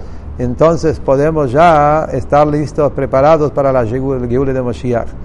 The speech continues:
Entonces el Rebbe terminó que justamente tomando ese punto, que cada uno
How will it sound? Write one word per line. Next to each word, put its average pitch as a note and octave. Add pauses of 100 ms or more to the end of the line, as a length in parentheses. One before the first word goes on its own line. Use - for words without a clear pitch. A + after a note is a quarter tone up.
(520)
Entonces C#3+
el B2+
Rebbe C#3+
terminó D#3+
que E3
justamente D3+
tomando C#3+
ese D3
punto, F#3 (360)
que F#2+
cada D3
uno E3+